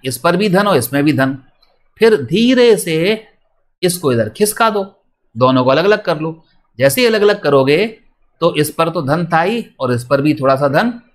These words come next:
हो ही गया। तो ये एक विधि है जिसके द्वारा हम दूसरी, अ, वस्तु पर भी कौन सा धनावेश ला सकते हैं। ठीक है ना बच्चों, ऐसा किया जा सकता है। तो ये चालन के द्वारा लाया जा सकता है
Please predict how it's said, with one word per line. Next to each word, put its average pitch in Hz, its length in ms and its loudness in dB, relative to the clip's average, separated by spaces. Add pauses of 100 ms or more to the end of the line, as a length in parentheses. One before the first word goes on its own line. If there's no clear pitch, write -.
(260)
हो 165 60 0
ही 190 140 2
गया। 175 200 2
तो - 520 -12
ये 233 160 2
एक 190 140 -4
विधि 170 260 0
है 160 180 2
जिसके 165 340 -4
द्वारा 135 300 2
हम 170 220 -4
दूसरी, 180 520 -2 (480)
अ, 131 140 4
वस्तु 135 380 -2
पर 139 180 0
भी 190 220 0
कौन 143 360 -2
सा 202 340 -4 (180)
धनावेश 131 600 0
ला 113 160 -2
सकते - 380 -16
हैं। 104 160 -20
ठीक 170 100 -2
है 214 60 2
ना 247 60 2
बच्चों, 233 280 -2 (480)
ऐसा 123 200 -6
किया 117 180 -6
जा 113 80 -4
सकता 110 300 -10
है। 104 60 -6
तो - 880 -16
ये 247 100 2
चालन 208 440 -2
के 208 120 0
द्वारा 170 200 2
लाया 151 140 2
जा 143 100 -2
सकता 120 360 -6
है 117 200 -10